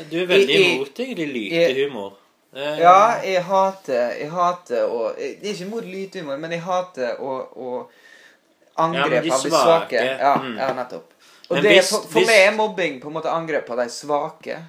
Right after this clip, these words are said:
Speaker 1: Ja,
Speaker 2: Eh,
Speaker 1: men hvis, hvis tenker vi at det er en fyr, si at han har mangler begge, to hen-, begge hendene sine, han har sånn klumper, eh, hender, men han er en, han er en skikkelig drittsekk. Tror han er bedre enn alle og sånt.
Speaker 2: Ja.
Speaker 1: Kan, kan vi ta han da?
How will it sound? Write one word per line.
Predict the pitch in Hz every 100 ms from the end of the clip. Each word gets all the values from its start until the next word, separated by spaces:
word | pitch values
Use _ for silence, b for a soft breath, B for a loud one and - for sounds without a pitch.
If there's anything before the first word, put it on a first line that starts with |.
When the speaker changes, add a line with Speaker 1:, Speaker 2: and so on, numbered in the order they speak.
| - -
Speaker 1:
Ja, | 127 127 131
Speaker 2:
Eh, | 143
Speaker 1:
men | 151
hvis, | 165 170 -
hvis | 147
tenker | 170 165
vi | 156
at | 139 135
det | 135
er | 131 135
en |
fyr, | 131 139 127 131 139 - - _
si | - 131
at | 127 -
han | 117
har | 110 110 107
mangler | 113 107 95 101 113
begge, | 110 98 107 110 101 -
to | 127 120
hen-, | 113 107 113 -
begge | 120 107 110
hendene | 113 113 120 117
sine, | 123 117
han | 117 120 104
har | 101
sånn | 101 101 101
klumper, | 120 107 101 _ - - 101 107 107 107
eh, | 104 101 101 98
hender, | 107 107 110 110 113 b b b
men | 120
han | 120 113
er | 110
en, | 107 _ 113
han | 113
er | 107
en | 107
skikkelig | - - _ - 95 -
drittsekk. | - - 87 - -
Tror | - 120 120
han | 120
er | 110
bedre | 107 104
enn | 107
alle | 95 95 101 101 101 98 - _ -
og | 110
sånt. | 110 113 - _ _ -
Speaker 2:
Ja. | 135 143
Speaker 1:
Kan, | 127 139 135 113 113
kan | - 120 127 117
vi | 110
ta | - 110 104 117
han | 117 110 139
da? | 123